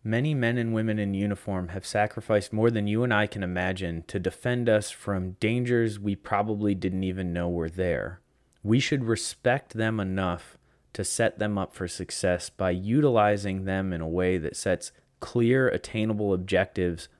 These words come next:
without setting undue restrictions,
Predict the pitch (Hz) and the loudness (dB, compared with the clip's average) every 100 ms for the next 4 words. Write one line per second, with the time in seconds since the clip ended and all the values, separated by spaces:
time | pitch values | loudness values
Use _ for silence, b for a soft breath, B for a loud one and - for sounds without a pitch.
0 | - 95 101 110 - - 95 98 92 - | -6 -2 2 0 0 0 0 0 -4 -8
1 | - _ 107 120 123 113 110 110 104 98 | -20 _ -2 0 0 0 2 2 2 -2
2 | - 101 101 - 80 67 78 - | -4 -2 -2 -4 -10 -10 -14 -18